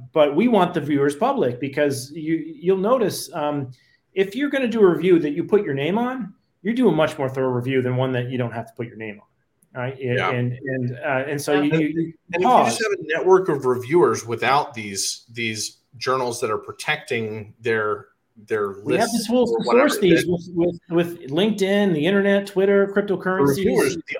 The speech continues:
Speaker 2: honest reviewers should want this. The honest
Speaker 1: Yes.
Speaker 2: reviewers should want to cut the journals out, um, of the, of the control process.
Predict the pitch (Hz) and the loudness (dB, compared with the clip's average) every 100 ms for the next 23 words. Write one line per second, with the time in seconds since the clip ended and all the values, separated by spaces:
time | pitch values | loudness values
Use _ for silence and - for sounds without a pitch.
0 | 156 214 165 - 117 110 101 95 98 95 | -2 -2 -2 -6 -8 -6 -6 -6 -10 -14
1 | 107 113 - - 71 - - _ 123 117 | -8 -8 -8 -12 -10 -8 -10 _ -4 -2
2 | 156 160 147 123 120 110 - _ 113 123 | 0 0 -2 -4 -6 -6 -10 _ -8 -8
3 | 117 - 113 - 135 123 - 113 117 120 | -8 -14 -20 -10 -8 -8 -10 -10 -8 -6
4 | 107 - 104 113 117 - 117 113 110 101 | -8 -4 -4 -2 -6 -10 -6 -4 -6 -8
5 | 104 110 104 - 104 104 - 113 - 127 | -10 -10 -12 -14 -18 -18 -18 -12 -6 -6
6 | - 101 92 - 85 87 - | -6 -8 -8 -8 -8 -10 -12